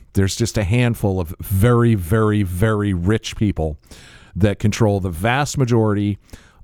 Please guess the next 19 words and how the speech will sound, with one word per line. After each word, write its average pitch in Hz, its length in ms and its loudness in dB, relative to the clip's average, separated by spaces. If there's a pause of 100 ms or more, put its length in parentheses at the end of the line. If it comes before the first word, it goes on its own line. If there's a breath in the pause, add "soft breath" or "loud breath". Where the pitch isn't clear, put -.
of 104 420 0 (120)
all 117 180 2
the 135 100 0
media, 98 600 0
mainstream 110 420 2
media 82 300 0
at - 80 -6
least, 78 260 -2 (540 soft breath)
and 127 280 4
also 104 680 -2 (260)
control 120 500 2
the 110 240 -4
purse 143 300 0
strings 98 460 -2
of 101 160 -4
all 110 220 -2
the 87 100 -6
politicians. 85 720 -4 (440 loud breath)
So 123 480 0